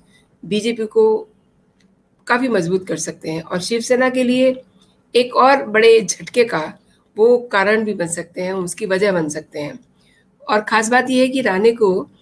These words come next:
मंत्रालय बीजेपी दिग्गज नेता, अ, नितिन गडकरी से हटा करके दिया गया है। तो दोस्तों,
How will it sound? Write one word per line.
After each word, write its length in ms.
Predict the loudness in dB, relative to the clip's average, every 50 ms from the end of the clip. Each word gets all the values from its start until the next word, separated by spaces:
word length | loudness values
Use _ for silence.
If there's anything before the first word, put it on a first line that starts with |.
| _ _ _ _
मंत्रालय 600 | -4 -4 -4 -2 -2 0 0 2 4 6 6 6
बीजेपी 420 | 6 4 0 -2 -2 -4 -6 -6 -8
दिग्गज 420 | -6 -8 -6 0 0 0 0 0
नेता, 500 | -2 -4 -4 -6 -6 -6 -6 -6 -8 -10 _ _ _ _ _ _ _ _ _ _ _ _ _ -20 _ _ _ _ _ _ _
अ, 180 | -8 -6 -4 -2
नितिन 360 | -2 -2 -2 -2 -2 -2 0
गडकरी 360 | 0 0 0 0 -2 -2 -2
से 120 | 0 0 -2
हटा 280 | -2 -2 -2 -2 -4
करके 280 | -2 -4 -6 -8 -8 -12
दिया 220 | -10 -10 -12 -12 -12 -16
गया 100 | -16 -16
है। 220 | -16 -16 -18 -20 _ _ _ _ _ _ _ _ _ _ _ _ _ _ _ _ _ _
तो 80 | -6 -2
दोस्तों, 680 | 0 2 0 0 0 0 0 0 0 -2 -4 -8 -12